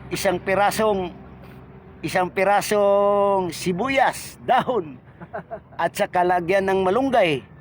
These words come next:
Ah, paits na, may ulam na. Pero ang problema na naman sa kanya, pag pagpalaot,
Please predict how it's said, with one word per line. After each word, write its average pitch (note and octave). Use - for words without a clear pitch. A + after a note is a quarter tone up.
Ah, B2
paits C#3
na, F#3+
may C#3
ulam E3+
na. F#3
Pero G3+
ang G#3
problema G#3+
na A3+
naman A3+
sa G3
kanya, A3+
pag G3+
pagpalaot, A3+